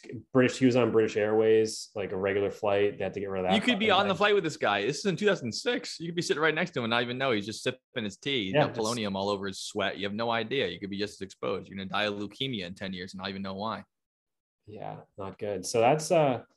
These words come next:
Speaker 1: that's the craziest one.
Speaker 2: Is his wife still alive? I feel like his wife's gonna develop cancer any day
Speaker 1: I'm
Speaker 2: now.
Speaker 1: sure she's fucking dead, dude. That was
Speaker 2: Yeah,
Speaker 1: so
Speaker 2: there's
Speaker 1: great.
Speaker 2: no way, right? You're too, you're too
Speaker 1: Yeah,
Speaker 2: exposed.
Speaker 1: most of the people who were involved with polonium in the test trials, um, they had a lifespan of ten years after exposure.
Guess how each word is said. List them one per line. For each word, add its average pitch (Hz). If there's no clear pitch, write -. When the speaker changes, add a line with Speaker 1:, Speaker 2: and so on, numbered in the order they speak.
Speaker 1:
that's 131
the 127
craziest 123
one. 87
Speaker 2:
Is 139
his 175
wife 165
still 196
alive? 131
I 143
feel 170
like 170
his 117
wife's 123
gonna 110
develop 98
cancer 107
any 92
day 92
Speaker 1:
I'm 131
Speaker 2:
now. 131
Speaker 1:
sure 120
she's 104
fucking 95
dead, 90
dude. 95
That 98
was 104
Speaker 2:
Yeah, 104
Speaker 1:
so 87
Speaker 2:
there's 95
Speaker 1:
great. 92
Speaker 2:
no 127
way, 110
right? 92
You're 92
too, 95
you're 98
too 151
Speaker 1:
Yeah, 139
Speaker 2:
exposed. 113
Speaker 1:
most 190
of 262
the 185
people 190
who 175
were 143
involved 117
with -
polonium 113
in 104
the 95
test 98
trials, 107
um, 104
they 110
had 117
a 107
lifespan 104
of 104
ten 104
years 92
after 87
exposure. 87